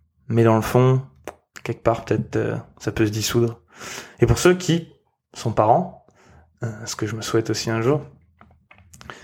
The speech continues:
ben, peut-être de se dire, « Ouais, en fait, mes enfants, c'est mes frères et sœurs de l'univers aussi. » Et moi-même, je suis un frère et sœur de, euh, un frère ou une sœur de, de mes enfants et,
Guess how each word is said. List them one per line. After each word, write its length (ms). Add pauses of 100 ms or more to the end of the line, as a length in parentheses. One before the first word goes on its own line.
(400)
ben, 760
peut-être 160
de 100
se 80
dire, « 160
Ouais, 100
en 120
fait, 340 (400)
mes 160
enfants, 300
c'est 160
mes 80
frères 240
et 40
sœurs 200
de 60
l'univers 360
aussi. » 320 (480)
Et 60
moi-même, 540 (800)
je 80
suis 300
un 160
frère 360
et 40
sœur 280
de, 280 (1120)
euh, 400 (140)
un 60
frère 260
ou 40
une 80
sœur 240
de, 200
de 180
mes 220
enfants 400
et, 360